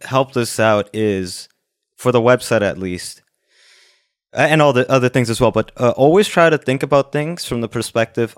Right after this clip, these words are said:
of the client, and the client doesn't know your business. So I find that a lot of the times when I'm looking up other companies to bring on the show,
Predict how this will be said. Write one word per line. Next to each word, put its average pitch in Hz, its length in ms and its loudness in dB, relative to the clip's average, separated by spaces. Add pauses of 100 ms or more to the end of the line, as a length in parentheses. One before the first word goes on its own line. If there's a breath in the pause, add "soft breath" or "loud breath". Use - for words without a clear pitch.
of 110 220 -4
the 107 80 -4
client, 127 580 -2
and 120 180 -2
the 117 60 -2
client 143 540 -4
doesn't 127 340 -2
know 120 140 0
your 113 160 -2
business. 92 580 -4 (460)
So 131 160 0
I 135 80 4
find 147 320 0
that 147 160 4
a 127 80 -4
lot 135 160 4
of 139 120 2
the 127 80 -12
times 123 280 0
when 117 80 -2
I'm 113 180 -4
looking 120 320 -4
up 117 160 -4
other 117 160 -4
companies 113 720 -4 (1080)
to 123 100 -6
bring 127 180 0
on 120 140 0
the 110 80 0
show, 123 400 2